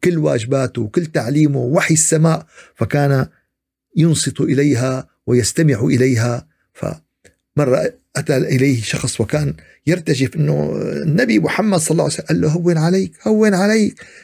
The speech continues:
إنما أنا ابن امرأة كانت تأكل القديد في بطاح مكة، طول بالك، أنا ابن"، يعني. فكان بهالتواضع، كان بجمال الأخلاق.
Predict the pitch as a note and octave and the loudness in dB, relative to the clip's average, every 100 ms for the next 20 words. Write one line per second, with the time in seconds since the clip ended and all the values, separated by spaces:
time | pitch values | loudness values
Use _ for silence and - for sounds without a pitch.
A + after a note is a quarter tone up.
0 | _ G3+ G#3 G3+ F#3+ F#3 F#3 F#3 F3+ - | _ 0 2 4 2 2 0 0 0 -4
1 | _ _ - F3+ F#3+ F#3 E3 G3+ F3+ D#3+ | _ _ -4 -2 0 2 2 2 0 0
2 | E3 D#3 E3+ F3 E3+ D#3 D#3 F3+ - E3 | 0 0 0 2 2 0 -2 -4 0 2
3 | D3+ - C3 E3 D#3 C#3+ B2 C3+ A#2+ C3 | 2 0 -2 0 -2 -2 -2 -2 -2 -4
4 | A#2 - - - G3+ F#3+ - - - G#3 | -6 -8 -4 0 0 0 0 0 -2 -2
5 | - - - - - - - - F3+ F3+ | -2 -4 -6 -10 -18 -20 -12 -2 0 0
6 | F3 - _ - - - - - - _ | -2 -4 _ -14 -14 -16 -10 -6 -6 _
7 | _ _ - F3 E3+ C#3 B2+ C3+ - A#2 | _ _ -2 0 2 2 0 0 0 2
8 | D3+ D3 C#3+ G#2+ G#2 E3+ D3+ C#3 A#2+ A#2+ | 2 2 0 -2 -2 0 2 2 2 2
9 | F3 F3+ E3+ C#3+ - D3+ E3+ | 0 0 -4 -6 -2 0 0